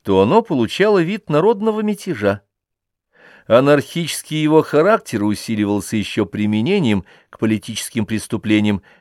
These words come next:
переживших свой смысл древних форм судопроизводства.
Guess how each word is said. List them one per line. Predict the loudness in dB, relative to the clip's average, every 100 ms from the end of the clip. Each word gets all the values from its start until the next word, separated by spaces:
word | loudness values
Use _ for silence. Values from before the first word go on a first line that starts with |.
| _
переживших | -2 2 2 2 0 0 -2 -2
свой | -2 -2 -2
смысл | -2 -4 -2 -4 -2
древних | 2 2 2 -2 -4
форм | -8 -6 -4 -4
судопроизводства. | -6 -8 -8 -4 -4 -2 -2 -2 -4 -12